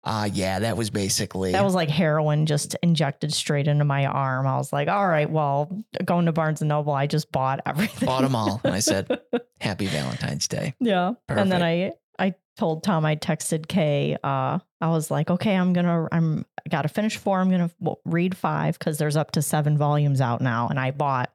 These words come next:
Speaker 2: six and seven at the, at the Barnesy.
Speaker 1: Yeah.
Speaker 2: And, uh, I texted her. I was like, "Okay, I'm, I read five." And then I was like, "This is escalating quickly." I can't remember what I said, but I was like, "Yeah, this, I'm done." I read, like, all three <laughs> in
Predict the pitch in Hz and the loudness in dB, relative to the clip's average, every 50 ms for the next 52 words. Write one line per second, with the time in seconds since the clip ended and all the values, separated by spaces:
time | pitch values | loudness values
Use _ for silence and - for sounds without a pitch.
0 | _ _ - - 170 - - 170 156 143 - - 143 147 - 143 123 120 117 - | _ _ -4 -4 -4 -4 -2 -2 -2 0 0 0 -2 -2 -2 -2 -2 -2 -2 -2
1 | - 127 - - 143 - _ _ _ _ _ _ _ _ 147 135 - 135 - 139 | -4 -4 -2 -2 -4 -6 _ _ _ _ _ _ _ _ -4 -2 -2 -2 -2 -2
2 | 127 131 135 127 127 117 120 117 - _ _ - 135 120 107 110 120 - - _ | 0 0 -2 -2 -2 -4 -4 -4 -6 _ _ -4 -2 0 0 0 -2 -4 -8 _
3 | _ _ _ _ _ - 190 185 180 175 165 165 165 165 160 160 160 160 180 190 | _ _ _ _ _ 0 2 2 4 4 2 2 2 2 2 2 2 0 0 -2
4 | 190 - - 208 190 208 226 - - 233 208 196 190 190 190 190 - 349 349 339 | -2 -2 -2 -2 -2 -2 -4 -4 -4 -2 0 0 2 2 0 0 -2 -2 -2 -2
5 | 320 - - 269 269 277 269 277 294 - 294 311 294 277 262 269 277 277 277 262 | -2 -2 0 0 0 0 0 -2 -4 -2 -2 0 0 0 0 0 0 -2 -4 -6
6 | - _ _ _ _ _ _ _ _ _ _ - 349 - - 180 180 196 220 240 | -8 _ _ _ _ _ _ _ _ _ _ -14 -6 -2 -2 0 2 2 0 0
7 | - - 320 294 269 240 233 226 220 226 - - 208 196 190 185 185 180 190 185 | -2 -2 0 0 2 2 2 2 0 0 0 0 0 0 2 2 2 2 0 0
8 | 180 185 - 208 208 - 233 226 214 220 220 220 - 208 208 208 208 214 226 - | -2 -2 -2 -4 -2 0 0 2 2 0 0 0 -2 0 0 0 0 0 0 0
9 | 214 185 - 180 160 165 170 - 180 - 180 175 170 160 160 147 151 151 147 151 | -2 0 2 2 2 2 2 0 0 0 0 0 2 2 2 2 2 2 2 0
10 | 160 - - 160 143 143 151 147 151 147 143 143 139 - 160 139 139 - _ _ | 0 0 0 0 2 2 0 0 0 0 0 0 0 0 -2 -2 -2 -4 _ _
11 | _ _ _ - 151 - - - - _ - - - - - - - 165 160 - | _ _ _ -6 -6 -6 -6 -10 -16 _ -6 -6 -6 -6 -4 -2 -2 -2 0 -2
12 | 165 127 123 - - - 190 196 190 185 190 185 180 175 190 175 - - 165 175 | -2 -2 -2 -4 -4 0 0 2 4 4 4 4 4 4 2 2 4 4 2 4
13 | 175 - - - 214 175 165 165 160 165 175 - - 143 - - - - - | 4 2 2 2 2 2 2 2 2 2 2 2 0 0 -2 -4 -2 0 0